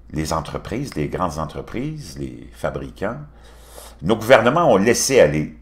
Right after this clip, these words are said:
hein, notre économie <laughs> couler vers la Chine. Et on se retrouve maintenant un peu, euh, coincé, prisonnier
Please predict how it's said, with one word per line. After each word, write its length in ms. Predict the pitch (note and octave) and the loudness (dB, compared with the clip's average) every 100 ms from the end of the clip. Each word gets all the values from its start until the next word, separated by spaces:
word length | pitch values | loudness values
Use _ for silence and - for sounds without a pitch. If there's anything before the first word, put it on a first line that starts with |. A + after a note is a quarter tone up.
| - | -14
hein, 200 | D#2 D#2+ - | -10 -10 -4
notre 240 | D2+ D#2 | -4 -4
économie 540 | F2+ F#2+ D#2 D2+ G2 - - - - | 0 2 2 2 -4 -6 -14 -20 -20
<laughs> 280 | - - | -20 -18
couler 360 | - G2+ E2+ G2 | -10 -4 0 0
vers 200 | E2+ D2+ | 0 -2
la 100 | D2 | -4
Chine. 300 | - - - - - - - - - - - - - - - - - - - - - - | -6 -16 -18 -20 -20 -20 -20 -12 -8 -8 -10 -14 -16 -18 -16 -16 -16 -18 -20 -20 -20 -10
Et 380 | F2 F2 D#2 - - - | -2 -2 -2 -10 -20 -8
on 140 | D2 | -8
se 120 | - | -4
retrouve 460 | D#2+ D2 E2 G#2+ D#2+ | -6 -6 -4 -6 -4
maintenant 720 | D#2+ D2 - G#2 D3+ D3 - - - - - - | -4 -4 -2 -2 -2 -4 -12 -18 -20 -20 -16 -6
un 140 | E2+ | -6
peu, 460 | - D#3+ F3+ C#3 - | -4 -2 0 -2 -6
euh, 280 | - - - - - - - - - - - | -12 -12 -14 -16 -20 -20 -20 -20 -20 -20 -12
coincé, 640 | - G2+ D#2 - B2+ D3+ D3+ | -2 0 0 -4 -4 -4 -4
prisonnier 720 | - C3 A2+ A2 D#2 D#2+ - | -6 -4 2 2 2 -4 -8